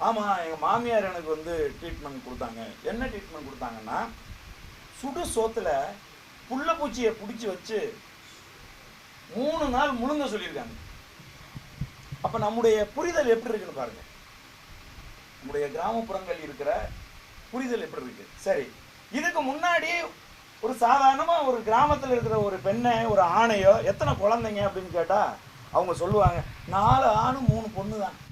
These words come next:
அப்படின்னுவாங்க. ஆனா இன்றைக்கு அப்படி கேட்க முடியுதா? கேட்கறது, கேட்பதற்கே நமக்கு தயக்கமா இருக்கு. ஏன்? அவனுக்கு இருக்கோ இல்லையோ, நம்ம கேட்பதன் மூலமா அவன் காயப்பட்டு விடுவான்,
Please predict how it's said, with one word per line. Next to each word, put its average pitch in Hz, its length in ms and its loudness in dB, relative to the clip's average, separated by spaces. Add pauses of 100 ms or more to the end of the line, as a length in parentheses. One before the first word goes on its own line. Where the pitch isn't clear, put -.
(100)
அப்படின்னுவாங்க. 143 540 -12 (1120)
ஆனா 175 180 0 (100)
இன்றைக்கு 370 520 -10 (520)
அப்படி 220 220 -4
கேட்க 320 340 2
முடியுதா? 277 520 -6
கேட்கறது, 311 460 -2 (100)
கேட்பதற்கே 311 720 0 (140)
நமக்கு 247 360 -4
தயக்கமா 277 320 0
இருக்கு. 220 220 -6
ஏன்? 285 280 -2 (200)
அவனுக்கு 233 320 -4
இருக்கோ 339 420 2
இல்லையோ, 277 420 -4 (540)
நம்ம 262 220 -4
கேட்பதன் 311 580 0
மூலமா 285 280 -2
அவன் 277 360 -2
காயப்பட்டு 269 480 4
விடுவான், 233 460 -2